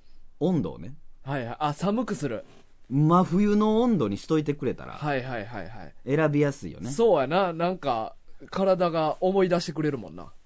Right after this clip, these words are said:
Speaker 1: そうそう。あ、
Speaker 2: うん。
Speaker 1: これ、この寒さに耐えれる服を探そうって思うからね。
Speaker 2: うんうんうん。
Speaker 1: うん。そういう極寒試着室とか欲しいですね。
Speaker 2: <laughs> そうやな。
Speaker 1: うん。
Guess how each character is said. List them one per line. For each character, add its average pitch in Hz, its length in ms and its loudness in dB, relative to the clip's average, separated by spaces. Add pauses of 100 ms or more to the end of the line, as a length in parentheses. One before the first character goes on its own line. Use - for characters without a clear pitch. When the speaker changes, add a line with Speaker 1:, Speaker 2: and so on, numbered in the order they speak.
(240)
Speaker 1:
そ - 160 -4
う 90 40 -2
そ 82 140 -12
う。 - 40 -16
あ、 98 180 -8
Speaker 2:
う 107 60 -10
ん。 92 240 -10
Speaker 1:
こ 139 120 -6
れ、 165 140 -4
こ - 260 -8
の 214 120 -4
寒 170 240 -8
さ 151 80 -4
に 113 120 -4
耐 120 160 -8
え 120 40 -2
れ 127 100 -2
る 135 100 -2
服 127 200 -6
を 113 60 -2
探 98 240 -10
そ 135 120 -4
う - 20 -6
っ - 20 -6
て - 100 -8
思 87 180 -4
う 80 40 -6
か 67 80 -12
ら - 80 -16
ね。 73 140 -14
Speaker 2:
う 123 80 -6
ん - 20 -4
う 131 40 -4
ん 131 60 -4
う 107 520 -10
ん。 92 120 -16 (280)
Speaker 1:
う 90 40 -6
ん。 76 460 -8 (640)
そ 113 140 -6
う - 20 -4
い 92 40 -6
う 95 40 -8
極 165 160 -2 (160)
寒 190 260 -2
試 - 120 -10
着 185 280 -6
室 - 180 -10
と 87 120 -12
か 76 120 -16
欲 95 120 -8
し 98 60 -12
い - 20 -12
で 76 60 -14
す - 60 -18
ね。 64 160 -18 (760)
Speaker 2:
<laughs> 202 760 -10
そ 151 300 -2
う - 20 0
や 104 80 -6
な。 117 320 -2 (440)
Speaker 1:
う 113 120 -4
ん。 95 540 -2